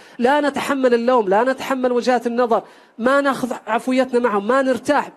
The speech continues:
لا نخبرهم بأحلامنا ولا طموحاتنا فضلًا عن مشاكلنا، لأنها علاقات سطحية. العلاقات علاقات سطحية. طيب، كيف تكون العلاقة عميقة؟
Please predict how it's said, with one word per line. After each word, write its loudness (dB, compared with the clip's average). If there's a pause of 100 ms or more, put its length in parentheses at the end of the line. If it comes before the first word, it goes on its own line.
(240)
لا 2
نخبرهم 2
بأحلامنا 0
ولا 2
طموحاتنا 0
فضلًا 2
عن -2
مشاكلنا، -2 (1080)
لأنها 2
علاقات 0
سطحية. -4 (1500)
العلاقات -2
علاقات -6
سطحية. -8 (420)
طيب، 0 (720)
كيف 0
تكون 2
العلاقة 0 (100)
عميقة؟ -2